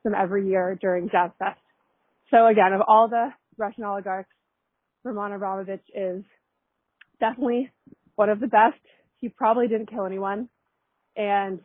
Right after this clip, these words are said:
he may have said that to Boris Yeltsin about Putin, but Putin was picked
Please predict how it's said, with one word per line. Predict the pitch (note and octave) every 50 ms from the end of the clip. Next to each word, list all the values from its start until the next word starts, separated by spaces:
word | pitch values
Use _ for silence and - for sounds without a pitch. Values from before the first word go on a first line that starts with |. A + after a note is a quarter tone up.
| _ _ -
he | A#3 A#3 A#3 A3+ A#3 C4 - _ _ _ _ _ _ _ _ _ -
may | A3 G#3+
have | G#3 G#3 G3 _ -
said | C#4 C4+ A3+
that | A#3 A#3 A#3+
to | - A3
Boris | A3+ A3+ A3 A#3 - B3+
Yeltsin | A3 G#3+ - - A#3
about | G3+ G#3 G3+ A3 -
Putin, | - D4+ - - B3 A3 G#3+ B3+ A#3+ _ _ _ _ _ _ _ _ _ _ -
but | A3+ G3+ -
Putin | C4+ A3+ A3
was | A3+ G#3+ G#3 G3+ _
picked | - A3 G3 -